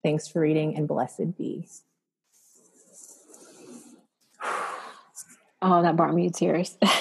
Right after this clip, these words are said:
Speaker 1: Oh. <laughs> Did you recognize anything in that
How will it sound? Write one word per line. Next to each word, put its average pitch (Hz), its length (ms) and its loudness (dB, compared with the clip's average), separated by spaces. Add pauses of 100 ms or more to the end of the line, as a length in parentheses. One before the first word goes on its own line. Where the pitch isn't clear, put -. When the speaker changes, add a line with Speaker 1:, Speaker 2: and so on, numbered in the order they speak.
(100)
Speaker 1:
Oh. 240 1500 6 (1120)
<laughs> - 400 -2 (1700)
Did 208 140 8
you 202 160 10
recognize 175 480 6 (160)
anything 185 480 6
in 185 80 8
that 180 280 4